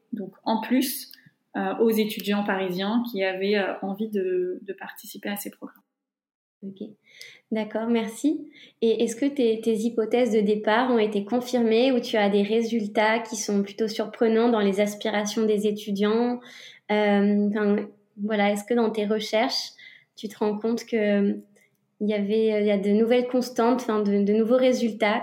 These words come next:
Speaker 2: qu'on n'aurait pas pu
Speaker 1: Ouais.
Speaker 2: imaginer auparavant ?
Speaker 1: Bon, alors déjà, il faut que je, je publie mes résultats cette année, donc ça, c'est, euh, quand même le,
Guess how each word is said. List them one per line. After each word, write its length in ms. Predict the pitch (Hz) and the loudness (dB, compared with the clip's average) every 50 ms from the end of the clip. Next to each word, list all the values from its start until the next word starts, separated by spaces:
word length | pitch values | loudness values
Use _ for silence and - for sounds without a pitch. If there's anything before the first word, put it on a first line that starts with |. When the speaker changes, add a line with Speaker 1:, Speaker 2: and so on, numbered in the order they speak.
| - - - | -6 -8 -6
Speaker 2:
qu'on 80 | - 208 | -4 -2
n'aurait 240 | 208 196 202 208 202 | -2 -2 -2 -4 -6
pas 280 | - - 226 240 240 240 - | -6 -4 -4 -4 -4 -4 -6
pu 80 | - 226 | -6 -2
Speaker 1:
Ouais. 320 | 220 240 247 247 233 220 - | 0 0 2 2 0 0 2
Speaker 2:
imaginer 580 | 240 226 220 233 233 202 214 220 208 220 240 | 2 2 2 2 2 2 2 4 4 4 4
auparavant ? 520 | 226 220 220 226 202 196 190 180 175 - - - | 2 2 0 0 0 0 -2 -2 -4 -8 -8 -2
Speaker 1:
Bon, 80 | - 214 | 0 2
alors 180 | 208 202 190 | 2 2 2
déjà, 260 | 202 208 208 208 240 240 | 2 2 2 2 4 4
il 120 | 220 - | 2 2
faut 120 | - 214 | 0 -2
que 80 | 185 - | -4 -2
je, 400 | 202 190 180 170 170 165 160 160 160 160 - - _ _ - - - - | -2 0 0 0 0 0 0 -2 -4 -6 -10 -16 _ _ -12 -12 -8 -6
je 100 | - 208 | -6 -6
publie 280 | - - 208 220 240 247 | -6 -6 -2 2 2 4
mes 100 | 240 202 | 4 4
résultats 360 | 208 196 185 185 175 220 226 | 2 0 0 0 0 0 0
cette 220 | 226 226 202 - | 0 -2 -2 -2
année, 260 | 196 190 202 226 269 | -2 0 2 2 2
donc 180 | 254 208 196 190 | 2 2 0 -2
ça, 160 | 196 214 208 | -2 -2 -2
c'est, 260 | 208 208 - 240 254 | -2 -2 -2 0 0
euh, 120 | 202 202 202 | 0 0 0
quand 180 | 202 - - | -2 -4 -4
même 200 | 202 214 214 214 | -4 -4 -4 -4
le, 420 | 214 208 214 - 226 254 262 247 | -4 -6 -6 -4 -4 -6 -4 -4